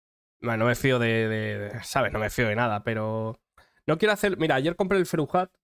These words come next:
Fenoxena, ayer compré el Feruhat y no quiero hacer lotería, mira, por, por motivos que di ayer y te los digo a ti hoy aquí también, mira. No, a ver, aparte de que acabamos,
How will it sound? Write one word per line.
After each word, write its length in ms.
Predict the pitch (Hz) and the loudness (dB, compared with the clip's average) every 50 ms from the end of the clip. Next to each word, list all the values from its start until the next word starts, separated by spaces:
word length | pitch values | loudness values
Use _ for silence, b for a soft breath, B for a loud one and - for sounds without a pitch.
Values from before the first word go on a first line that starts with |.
| _ _ _ _ _ _ _ _ _ _ | _ _ _ _ _ _ _ _ _ _
Fenoxena, 680 | - 131 123 123 123 117 - - - 156 160 165 147 95 | -4 -2 0 0 -2 -2 -2 -2 0 0 2 2 2 2
ayer 200 | 139 135 143 147 | 2 2 2 2
compré 220 | - 175 165 175 | 0 0 0 0
el 60 | 165 - | 0 0
Feruhat 460 | - 156 147 - 165 160 156 - _ _ _ _ _ _ _ _ - | 0 -2 0 0 0 0 -2 -4 _ _ _ _ _ _ _ _ -4
y 60 | - | -2
no 100 | 139 160 | 0 2
quiero 140 | 170 202 202 | 2 2 2
hacer 160 | 180 - 208 | 2 2 2
lotería, 400 | 196 185 160 160 156 175 202 190 | 2 2 2 2 2 4 2 2
mira, 240 | 156 147 135 120 117 | 2 2 2 2 2
por, 260 | 139 131 123 123 127 | 0 0 0 -2 -4
por 260 | - - 135 131 - - _ _ _ _ _ | -2 -2 -2 -2 -4 -8 _ _ _ _ _
motivos 580 | - 139 131 135 139 143 143 160 185 196 202 202 | -8 -4 0 2 2 2 2 2 2 2 2 2
que 160 | - 156 139 | 2 0 2
di 160 | 135 139 143 | 4 4 4
ayer 440 | 131 120 123 143 180 202 269 269 - _ - - _ _ _ _ _ _ - | 4 4 4 2 2 0 -2 -8 -12 _ -20 -20 _ _ _ _ _ _ -4
y 400 | 135 135 135 135 135 127 123 120 | 0 2 2 2 0 0 -4 -6
te 140 | - - 120 | -4 -2 0
los 120 | 120 117 | 0 2
digo 140 | 143 143 135 | 2 2 2
a 80 | 120 - | 0 0
ti 140 | 135 127 | 0 0
hoy 140 | 127 123 120 | 2 2 2
aquí 180 | 117 110 117 117 | 2 0 -2 -4
también, 260 | 113 110 113 113 113 | -4 -4 -4 -4 -2
mira. 260 | 131 127 107 - - _ _ _ _ _ _ _ _ _ _ _ _ _ _ _ _ _ _ _ - | -2 -2 -4 -6 -10 _ _ _ _ _ _ _ _ _ _ _ _ _ _ _ _ _ _ _ -4
No, 220 | 143 151 160 - - | -2 -2 -2 -2 -2
a 100 | - 151 | -2 0
ver, 140 | 160 156 - - | 0 2 2 0
aparte 300 | 147 - 185 185 247 240 | 0 0 0 2 0 2
de 60 | 208 | 2
que 60 | 202 | 4
acabamos, 340 | 185 165 160 165 170 175 | 4 4 4 4 2 2